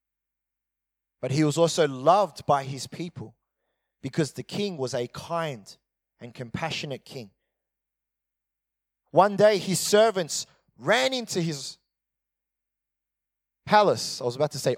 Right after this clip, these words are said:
office. <laughs> Need to contextualize the story. Servants ran into the office of the king and said, "King,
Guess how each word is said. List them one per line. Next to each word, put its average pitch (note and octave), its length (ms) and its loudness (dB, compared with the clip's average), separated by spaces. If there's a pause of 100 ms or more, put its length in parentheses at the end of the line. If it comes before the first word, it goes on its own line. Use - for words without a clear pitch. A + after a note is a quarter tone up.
office. - 560 -2 (520)
<laughs> - 520 -20
Need G#2+ 220 -14
to - 80 -18
contextualize A2 760 -10
the G2+ 80 -10
story. G2 420 -10 (1300)
Servants G#3 480 2
ran A3+ 300 2
into G#3 220 -6
the F#3+ 140 4
office G3 300 2
of F3 120 -4
the D3+ 80 -10
king A3+ 380 -2 (1900)
and B2+ 100 -12
said, G#3 360 4 (420)
"King, C#4 380 2